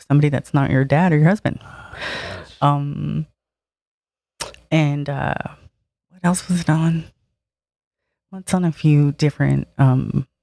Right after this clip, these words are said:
Speaker 1: violations of, of, um, those rights, but it's
Speaker 2: Uh,
Speaker 1: the only one right now because it's very hard to find lawyers that are willing to go up against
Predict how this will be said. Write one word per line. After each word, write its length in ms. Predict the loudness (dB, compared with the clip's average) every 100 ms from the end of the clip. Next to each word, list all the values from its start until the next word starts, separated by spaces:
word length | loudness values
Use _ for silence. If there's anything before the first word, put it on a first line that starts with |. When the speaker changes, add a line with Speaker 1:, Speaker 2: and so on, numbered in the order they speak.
| _ _ _ _ _ _ -4
Speaker 1:
violations 600 | -4 -2 -6 -4 -4 -4
of, 260 | 0 0 0
of, 320 | 0 0 0 -2
um, 420 | 0 2 0 -4 -6 -6 -4 -4 -6 _ _ _ _ _ _ _ _ _ _ -12 -12 -20 _ 2
those 320 | 2 2 0
rights, 440 | 0 0 -2 -8 -8 -2
but 460 | 0 -2 -6 -16 -4
it's 120 | -2
Speaker 2:
Uh, 40 | 2
Speaker 1:
the 140 | 2
only 260 | 4 4 4
one 280 | 4 4 2
right 160 | 0
now 160 | 0 0
because 280 | 0 0 -2
it's 140 | -4
very 240 | -2 0 0
hard 220 | 0 -2
to 80 | -6
find 280 | 0 4 4
lawyers 280 | 4 2
that 120 | 0 0
are 60 |
willing 260 | 2 4 4
to 120 | 4
go 160 | 2 0
up 140 | 0
against 680 | 0 2 2 0 -12 -18